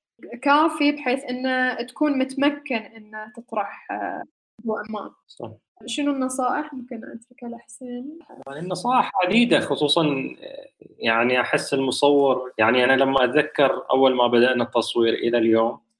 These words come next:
Speaker 2: يعني المصور يمر بمرحلة نضج. يعتمد هذا النضج على مدى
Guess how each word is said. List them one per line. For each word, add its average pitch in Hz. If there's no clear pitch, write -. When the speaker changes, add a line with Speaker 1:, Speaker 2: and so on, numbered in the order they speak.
Speaker 2:
يعني 107
المصور 139
يمر 135
بمرحلة 127
نضج. 110
يعتمد 143
هذا 139
النضج 139
على 131
مدى 143